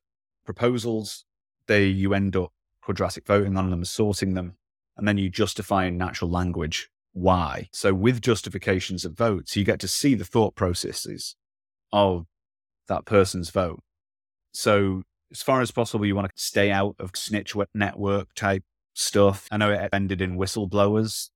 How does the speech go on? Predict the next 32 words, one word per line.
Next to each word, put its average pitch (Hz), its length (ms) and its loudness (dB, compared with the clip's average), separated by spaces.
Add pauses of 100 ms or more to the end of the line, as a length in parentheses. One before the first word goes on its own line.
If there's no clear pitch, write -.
(120)
on, 95 560 -6 (120)
on 101 100 0
the 95 80 -2
setup 104 380 -2
of 95 100 -12
the 101 100 2
N 98 100 0
D 92 140 -4
C, 101 180 -6
and 101 100 -4
you 107 80 -6
wanna 113 240 -2
avoid 95 300 -2
that 87 200 -10
as 95 100 -18
much 95 180 -10
as 90 80 -10
possible. - 480 -6 (480)
Things 117 160 0
get 95 160 -2
very 95 180 4
dystopian 87 760 -2 (260)
and 92 140 -4
panopticon-like 85 1080 -4 (220)
in 92 140 0
daos 85 380 0
if 87 100 -10
you're 92 100 -4
not - 160 -8
careful, 87 440 -4
when 90 140 -4
everyone's, 90 500 -4